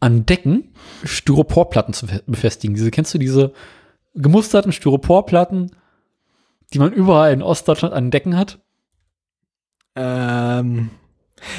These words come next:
Speaker 2: wenn ich glaub, wenn ich sie sehen würde, würde ich mich erinnern. Ich hab jetzt gerade kein Bild, kein, kein Bild vor Augen, aber
Speaker 1: So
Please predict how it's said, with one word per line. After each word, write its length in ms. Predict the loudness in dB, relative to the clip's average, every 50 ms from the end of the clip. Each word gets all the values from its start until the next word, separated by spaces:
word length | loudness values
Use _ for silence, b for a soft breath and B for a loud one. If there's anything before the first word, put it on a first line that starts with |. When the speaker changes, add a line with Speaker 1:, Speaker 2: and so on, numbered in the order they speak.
| -6 B
Speaker 2:
wenn 100 | 0 2
ich 120 | 2 2
glaub, 120 | 0 0 2
wenn 80 | 2
ich 80 | 2 2
sie 100 | 2 2
sehen 320 | 4 4 4 4 4 4
würde, 200 | 4 4 4 6
würde 140 | 4 4 2
ich 100 | 2 2
mich 160 | 0 0 2
erinnern. 220 | 2 2 2 2 2
Ich 100 | 0 0
hab 80 | 0
jetzt 160 | 0 0 2
gerade 180 | 2 0 0 0
kein 240 | 0 0 0 0 2
Bild, 240 | 2 0 0 -2 -4
kein, 480 | -8 -4 -2 -2 0 0 0 0 0
kein 360 | 0 0 0 0 -2 -4 -4
Bild 200 | -2 -2 -2 -2
vor 220 | -2 -2 -2 -2 0
Augen, 260 | 0 0 -2 -2 -4
aber 300 | -4 -2 -2 -4 -4 -4
Speaker 1:
So 220 | -2 0 0 0